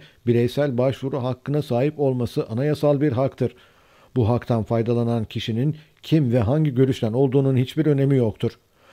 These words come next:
Konu mahkeme kararında ismi geçen milletvekili Can Atalay ile irtibatlandırılıp itibarsızlaştırılacak kadar kişisel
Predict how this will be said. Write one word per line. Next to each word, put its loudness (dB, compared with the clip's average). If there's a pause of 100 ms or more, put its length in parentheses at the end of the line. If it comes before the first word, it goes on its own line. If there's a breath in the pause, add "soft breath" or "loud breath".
(300 soft breath)
Konu 4
mahkeme 0
kararında 2
ismi -2
geçen 0
milletvekili 0
Can 4
Atalay 0
ile -2
irtibatlandırılıp 0
itibarsızlaştırılacak -2
kadar -2
kişisel -6